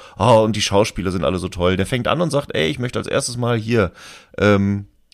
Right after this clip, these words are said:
Abteilungen danken, die sonst nicht so, äh, im Vordergrund sind. Unsere Quality Assist und Playtester und, äh,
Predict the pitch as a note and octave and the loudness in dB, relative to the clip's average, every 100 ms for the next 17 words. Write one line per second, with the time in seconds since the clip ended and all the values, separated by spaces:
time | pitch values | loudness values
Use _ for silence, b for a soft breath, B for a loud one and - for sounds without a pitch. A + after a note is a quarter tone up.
0 | _ - - A2 G#2 B2 A2 G#2+ A#2 A2 | _ -10 -4 0 2 2 2 2 0 -2
1 | A#2+ A2 A2+ B2+ C3 - - C#3 - D#3+ | -2 -2 0 0 0 -6 -4 -2 0 0
2 | G#2+ D#2+ - G1+ - - F2 D#2+ D#2+ D2+ | 0 0 -4 -6 -6 -2 -2 -2 -4 -6
3 | D#2+ - A2 A#2 G#2+ G#2+ - A#2+ A2 G2+ | -8 -4 -2 0 0 -2 0 0 0 0
4 | F#2 - E2+ - E2 G#2+ - G#2 G#2+ F#2 | -2 -2 -6 -4 -4 -4 -2 -2 0 -2
5 | E2 - E2+ D#2+ D2 G2 G2 - D#2 F#2 | -4 -2 -2 -2 -2 -4 -4 -4 -2 0